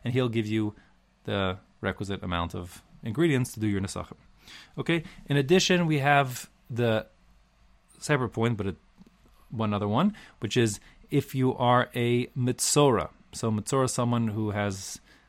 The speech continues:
like, this, this skin affliction, negoim. So, um,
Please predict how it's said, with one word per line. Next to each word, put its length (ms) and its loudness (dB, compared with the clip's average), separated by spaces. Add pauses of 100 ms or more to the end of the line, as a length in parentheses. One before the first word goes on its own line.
(120)
like, 160 -10
this, 260 -8
this 200 -8
skin 480 -2
affliction, 500 -4
negoim. 480 2 (500)
So, 440 0 (240)
um, 420 -2